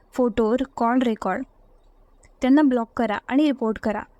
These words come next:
प्रत्येक सोशल मीडियावर रिपोर्ट करणं शक्य असतं. सायबर सेलमध्ये तक्रार. प्रत्येक जिल्ह्यात सायबर क्राईम युनिट असते. नंबर चार, मानसिक आरोग्याचं भान ठेवा.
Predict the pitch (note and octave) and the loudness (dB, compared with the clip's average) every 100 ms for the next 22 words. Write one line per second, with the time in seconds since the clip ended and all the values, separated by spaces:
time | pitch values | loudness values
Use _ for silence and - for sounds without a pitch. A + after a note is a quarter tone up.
0 | _ _ _ _ - C4+ C4 E4+ - C4+ | _ _ _ _ -6 -6 -4 -6 -2 -2
1 | B3 C4+ B3 A#3 B3 B3+ A3 A#3+ C#4 C#4+ | 0 2 2 2 0 0 0 -2 -2 -2
2 | - A#3 A3+ C4 B3 - G#3+ - - - | -2 0 0 -2 -4 -4 -4 -6 -10 -10
3 | _ _ _ _ _ _ _ _ _ - | _ _ _ _ _ _ _ _ _ -4
4 | B3 A3+ A#3+ D4 C#4 A#3+ A3+ A#3 C4 A#3+ | -2 0 0 0 0 0 0 0 -2 -2
5 | G3+ F#3 - _ _ _ _ _ _ _ | -4 -6 -10 _ _ _ _ _ _ _
6 | - C4+ C4+ - E4 C4+ C4 B3 A#3 - | -4 -4 -2 0 2 2 2 2 -2 -2
7 | B3 A3+ C4 C#4+ B3 A3+ A#3+ A#3 G#3+ G#3 | -2 -2 -2 -2 -2 0 0 0 -2 -6
8 | - - F#3 _ _ _ _ _ _ _ | -8 -8 -8 _ _ _ _ _ _ _
9 | _ _ _ _ _ _ A#3 A3+ A#3 B3 | _ _ _ _ _ _ 0 0 0 -2
10 | - G3+ - _ _ _ _ - A#3 A#3 | -2 -4 -6 _ _ _ _ -4 0 0
11 | A#3 E4 D4+ A#3+ A#3 A#3+ C#4 A#3 A3+ G#3 | 0 0 0 0 -2 -2 -4 -4 -4 -2
12 | G#3 | -4